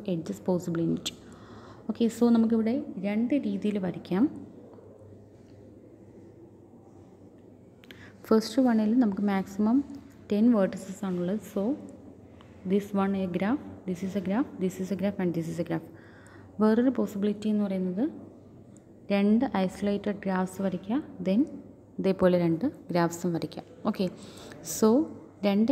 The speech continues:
കേസിലും maximum edges possible is, for a simple graph-ിൻ്റെ കേസിൽ maximum edges possible is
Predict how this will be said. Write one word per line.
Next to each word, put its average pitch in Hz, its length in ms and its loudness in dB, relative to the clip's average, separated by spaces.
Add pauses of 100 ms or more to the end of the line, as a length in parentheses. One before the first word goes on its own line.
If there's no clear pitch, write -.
കേസിലും 208 360 2 (240)
maximum 190 440 2
edges 185 220 -2 (100)
possible 180 460 0
is, 339 100 2 (1600)
for 196 160 2
a 185 120 0
simple 196 320 2
graph-ിൻ്റെ 190 440 0
കേസിൽ 185 280 2
maximum 196 380 0
edges 165 260 -6
possible 175 400 -2
is - 80 -2